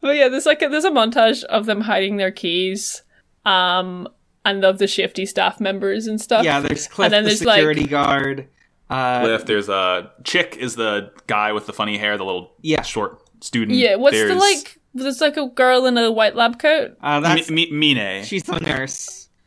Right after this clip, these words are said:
Speaker 1: Yeah, yeah. Um, so there's a montage, and they're hiding them in, like,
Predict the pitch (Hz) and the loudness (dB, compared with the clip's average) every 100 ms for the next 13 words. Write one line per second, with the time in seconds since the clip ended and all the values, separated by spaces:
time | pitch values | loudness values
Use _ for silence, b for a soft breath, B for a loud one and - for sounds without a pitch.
0 | _ 247 247 220 208 190 180 170 220 202 | _ 0 4 4 4 4 2 0 0 2
1 | 170 160 190 - b b b - 214 214 | 2 0 -4 -8 b b b 0 2 4
2 | 208 208 208 - _ _ - 247 233 240 | 2 -2 -6 -8 _ _ -6 -2 0 0
3 | 247 285 320 - 240 269 254 294 302 285 | 2 2 2 2 2 4 2 2 -2 -2
4 | 277 | -2